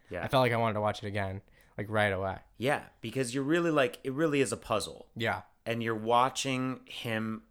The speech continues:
Speaker 1: put all these pieces together, but it's not in the same puzzle.
Speaker 2: Yeah.
Speaker 1: It's amazing what he does. His mind is fascinating, but
Speaker 2: It is
Speaker 1: he
Speaker 2: pretty
Speaker 1: also
Speaker 2: amazing.
Speaker 1: has, like, this very distinct visual style that,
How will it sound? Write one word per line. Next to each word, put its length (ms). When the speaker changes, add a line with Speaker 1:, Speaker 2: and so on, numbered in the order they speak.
Speaker 1:
put 340
all 220
these 180
pieces 480
together, 400
but 300
it's 200
not 380
in 120
the 60
same 420
puzzle. 480
Speaker 2:
Yeah. 260
Speaker 1:
It's 180
amazing 600
what 100
he 100
does. 220
His 180
mind 300
is 80
fascinating, 680
but 140
Speaker 2:
It 120
is 40
Speaker 1:
he 80
Speaker 2:
pretty 100
Speaker 1:
also 300
Speaker 2:
amazing. 140
Speaker 1:
has, 200
like, 240
this 140
very 380
distinct 480
visual 640
style 640
that, 560